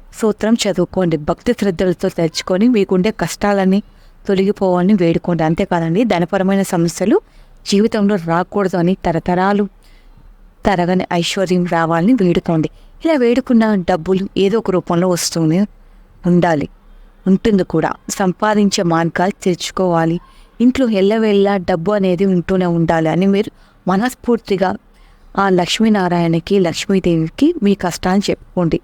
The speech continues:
తీర్చమని వేడుకోండి. ధనం అనేది అధికంగా సంపాదించాలని వేడుకోండి. అలా వేడుకున్న తర్వాత ఆ మూటను తీసి మీ యొక్క బియ్యం డబ్బాలో వేయండి. అంటే బియ్యాన్ని కొన్ని అటు ఇటు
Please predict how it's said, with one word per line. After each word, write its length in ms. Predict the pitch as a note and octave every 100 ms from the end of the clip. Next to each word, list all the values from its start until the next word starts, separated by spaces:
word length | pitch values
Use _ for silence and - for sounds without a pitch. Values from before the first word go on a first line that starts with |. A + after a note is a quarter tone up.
| _ _ _ - -
తీర్చమని 500 | G#3+ - G#3 F#3 G#3
వేడుకోండి. 600 | F3 F3+ F#3 F3+ E3 - - - -
ధనం 280 | F3+ G3+ A#3
అనేది 260 | A#3 G3+ G3+
అధికంగా 420 | F3+ - F#3 G3+
సంపాదించాలని 600 | F#3+ F3 F3+ F3 E3+ F3 F#3+
వేడుకోండి. 480 | E3+ E3 - D#3+ - - - - C4+
అలా 160 | C4+
వేడుకున్న 420 | G#3+ A3 A#3+ B3+
తర్వాత 420 | A3+ - F3 - D#4+ -
ఆ 60 | A#3+
మూటను 460 | A3+ G#3+ A#3 G#3+ F#3+ -
తీసి 440 | F#3 F3+ - A4 - - - - - - - - - _ - _ - - _ G#3+
మీ 120 | A3+
యొక్క 400 | A#3 A3 - G3+
బియ్యం 380 | F3 F3 A3 B3
డబ్బాలో 340 | F#3+ F3 F#3+ G3
వేయండి. 320 | E3 E3+ D#3+ - - -
అంటే 160 | B3 F4
బియ్యాన్ని 640 | G#3+ G#3+ B3+ A3 G3 G#3 - -
కొన్ని 260 | G#3+ G3+ -
అటు 220 | G3 -
ఇటు 280 | A#3+ G#3 A3